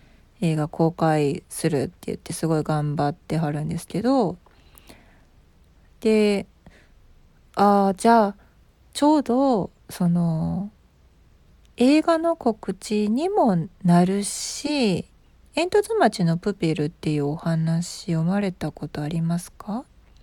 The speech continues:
あの、煙突から煙がもくもく出てて、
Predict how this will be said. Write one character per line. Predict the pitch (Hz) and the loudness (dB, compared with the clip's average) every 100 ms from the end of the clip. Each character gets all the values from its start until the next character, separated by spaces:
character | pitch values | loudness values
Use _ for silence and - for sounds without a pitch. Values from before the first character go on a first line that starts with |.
| - - - - _ _ _ _ _ 190 | -20 -20 -20 -20 _ _ _ _ _ -2
あ | 175 | 0
の、 | 180 165 170 185 208 _ _ _ _ _ _ _ _ _ _ - _ _ _ - | 0 0 -2 -4 -8 _ _ _ _ _ _ _ _ _ _ -20 _ _ _ 0
煙 | 240 262 | 2 2
突 | 262 269 262 262 | 2 0 0 -4
か | - 247 | -2 0
ら | 214 202 190 170 | 0 0 -2 -6
煙 | - 202 196 220 220 214 | -6 -2 2 2 2 2
が | 208 | 2
も | 202 220 | 2 0
く | - | -2
も | 196 175 175 | 0 0 -4
く | - 156 | -8 -6
出 | 156 147 | -6 -6
て | - | -6
て、 | - - 185 165 | -8 -2 -2 -2